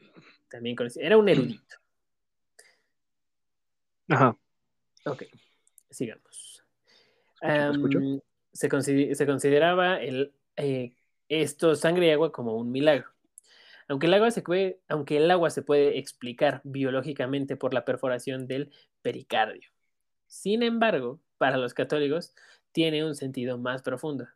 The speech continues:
Speaker 1: Representa a la iglesia, específicamente los sacramentos del bautismo y la eucaristía, los cuales, obviamente, influye el agua, que fluye del
Speaker 2: Ujú.
Speaker 1: costado de Cristo,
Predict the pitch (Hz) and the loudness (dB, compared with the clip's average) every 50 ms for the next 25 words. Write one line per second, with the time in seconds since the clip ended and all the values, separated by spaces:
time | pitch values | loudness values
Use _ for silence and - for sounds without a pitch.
0 | _ _ _ - 135 127 135 127 123 151 143 139 135 151 151 123 131 131 127 117 | _ _ _ -8 -8 -6 -6 -4 -4 -2 -4 -2 0 0 0 0 0 -2 -2 0
1 | 127 127 123 147 151 147 139 - - _ - - - 135 - - - - - 135 | 0 -2 0 -2 -2 -2 -4 -8 -16 _ -18 -10 -10 -10 -8 -8 -10 -8 -6 -6
2 | 135 135 139 139 139 - 165 202 - _ _ _ _ _ _ _ _ _ _ _ | -6 -4 -6 -6 -6 -6 -8 -8 -8 _ _ _ _ _ _ _ _ _ _ _
3 | _ - 139 147 165 170 - - - - _ _ - - - 214 214 - - 180 | _ -2 2 2 2 2 0 -4 -10 -14 _ _ -14 -2 0 0 0 0 -2 -2
4 | 165 160 160 165 156 156 - 165 147 139 160 170 180 170 165 151 143 147 147 143 | -2 -2 -2 -6 -6 -4 -2 -4 -2 2 4 4 4 4 4 2 2 0 -4 -6
5 | 139 143 143 131 - 143 127 127 123 127 135 - - 139 135 131 135 131 - 131 | -4 -4 -6 -6 -6 -6 -6 -4 -4 -4 -4 -6 -6 -4 -4 -4 -4 -6 -8 -8
6 | 120 123 120 - - - - _ _ - - - - - - 131 120 - - 147 | -8 -10 -12 -14 -20 -20 -20 _ _ -20 -20 -20 -20 -16 -12 -12 -12 -2 0 2
7 | 131 123 123 131 - - _ _ _ _ _ _ _ _ 147 156 156 147 143 120 | 2 2 0 -4 -8 -14 _ _ _ _ _ _ _ _ 4 4 4 4 2 0
8 | - 127 120 - - 120 117 113 95 - - _ _ 147 110 - - - - - | -2 -6 -8 -6 -6 -6 -6 -6 -10 -14 -16 _ _ -10 -10 -10 -10 -12 -16 -20
9 | _ _ _ _ _ - - - _ _ _ _ _ _ _ _ _ _ _ _ | _ _ _ _ _ -20 -20 -20 _ _ _ _ _ _ _ _ _ _ _ _
10 | _ _ _ _ _ _ _ - 190 170 233 247 247 233 226 - 240 196 160 208 | _ _ _ _ _ _ _ 0 2 6 6 6 6 6 4 4 4 4 4 4
11 | 208 202 190 180 - 196 208 190 - - 156 | 4 4 2 2 2 2 2 2 0 -6 -6